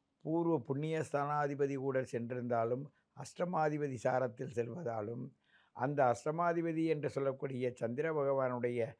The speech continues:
அமைப்புக்கு, அந்த அமைப்பு எட்டில் இருப்பதாலும், ஆறில் இருப்பதாலும், அவர்கள் தனக்கு பல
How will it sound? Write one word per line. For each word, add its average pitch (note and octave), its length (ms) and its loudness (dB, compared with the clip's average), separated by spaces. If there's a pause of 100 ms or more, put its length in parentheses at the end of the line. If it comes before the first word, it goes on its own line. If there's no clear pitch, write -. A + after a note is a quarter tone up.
(260)
அமைப்புக்கு, C#3 760 -2 (420)
அந்த C#3 280 0
அமைப்பு C#3 380 0 (120)
எட்டில் A#2 420 -4
இருப்பதாலும், A#2 720 0 (400)
ஆறில் B2+ 440 4
இருப்பதாலும், A2 720 -2 (420)
அவர்கள் A#2 480 4 (480)
தனக்கு C#3+ 460 2 (540)
பல C#3 180 8